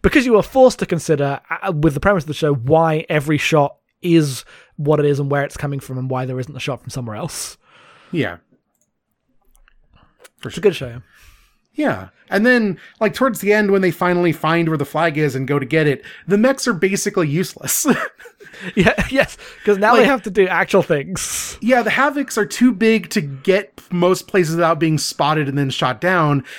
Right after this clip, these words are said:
Speaker 2: And then when they get to the temples, they're too cumbersome to navigate, so they have to get a smaller experimental mech they're working on.
Speaker 1: <laughs> That's so
Speaker 2: And then,
Speaker 1: funny.
Speaker 2: um, that one just kinda sucks 'cause it wasn't really meant for, like, actual combat use. But then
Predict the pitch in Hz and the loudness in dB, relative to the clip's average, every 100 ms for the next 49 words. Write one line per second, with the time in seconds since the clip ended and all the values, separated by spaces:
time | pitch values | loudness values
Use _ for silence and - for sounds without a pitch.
0 | - 170 185 185 175 302 247 233 202 175 | -2 2 2 2 0 -2 -4 -4 -2 -2
1 | 190 175 175 160 - 240 233 226 220 196 | 0 0 0 0 -2 0 2 2 0 -2
2 | - 214 190 180 180 165 156 156 175 170 | -4 -2 0 0 0 -4 -2 0 0 0
3 | 143 151 - 165 185 196 180 165 - - | 0 -2 -2 0 0 0 2 2 0 -4
4 | 170 175 185 170 - 180 170 165 147 135 | 0 2 2 0 -2 -2 -2 0 0 -2
5 | - 135 123 123 135 113 110 110 - - | -2 -6 -6 -8 -10 -10 -10 -2 2 6
6 | 554 523 - 508 508 196 294 480 453 - | 6 4 0 2 4 4 4 2 2 -2
7 | _ - - - - 180 180 170 165 175 | _ -20 -20 -14 -2 2 2 2 0 -6
8 | - 196 269 254 214 190 156 185 - 185 | -4 0 2 0 -2 -2 0 -2 0 -4
9 | 156 - 185 - - 180 185 214 220 196 | -2 0 2 0 0 0 2 2 0 2
10 | 175 175 190 156 175 160 147 170 165 143 | 2 2 -2 -2 0 0 0 -4 -2 -4
11 | - 262 220 143 127 127 - - - - | 0 2 2 0 0 0 -4 -18 -14 -4
12 | 180 240 220 202 | 0 2 2 0